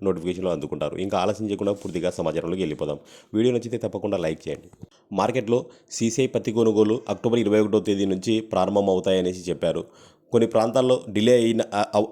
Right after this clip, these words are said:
అయినాయన్నమాట. కానీ మనకు ఈ నెలలోనే సీసీఐ పత్తి కొనుగోలు ప్రారంభమయ్యే అవకాశాలు అయితే ఖచ్చితంగా కనిపిస్తూ ఉంది. ఏ విధమైన దానికి అంటే మనకి ఎలిజిబుల్ ఏ విధంగా ఉంది,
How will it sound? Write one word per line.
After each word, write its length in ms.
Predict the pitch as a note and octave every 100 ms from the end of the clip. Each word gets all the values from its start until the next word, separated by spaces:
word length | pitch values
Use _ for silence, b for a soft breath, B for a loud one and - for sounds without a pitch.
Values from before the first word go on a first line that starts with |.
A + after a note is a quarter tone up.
| G#2+
అయినాయన్నమాట. 580 | A2 A#2 A2+ G#2+ F2+ G2+
కానీ 500 | - - A2+ D3+ - - b b
మనకు 220 | A#2 C3
ఈ 180 | A2+ B2
నెలలోనే 480 | C#3+ C#3 C3+ B2+ C3+ - _ _ -
సీసీఐ 300 | - A#2 C3+
పత్తి 220 | A#2+ A#2
కొనుగోలు 440 | A2 A2+ A2 A2 A2
ప్రారంభమయ్యే 760 | A2 G2+ G#2+ G#2 G2+ G2 - -
అవకాశాలు 440 | F2+ F2+ G#2+ G#2+
అయితే 200 | G2 F2+
ఖచ్చితంగా 460 | G2+ F#2+ G2 G2+ G2+
కనిపిస్తూ 500 | - F#2 F#2 - F#2
ఉంది. 260 | F2+ G2+ - _ b b b b b -
ఏ 180 | A#2 C#3+
విధమైన 440 | D3+ D#3 D3+ D3 C#3+ - -
దానికి 360 | A2 A#2 A2+ -
అంటే 240 | C#3 C3
మనకి 240 | A#2 A#2 A2
ఎలిజిబుల్ 340 | A#2 C3+ C#3
ఏ 100 | B2+
విధంగా 280 | B2+ B2+ B2
ఉంది, 340 | A2+ A2 A#2+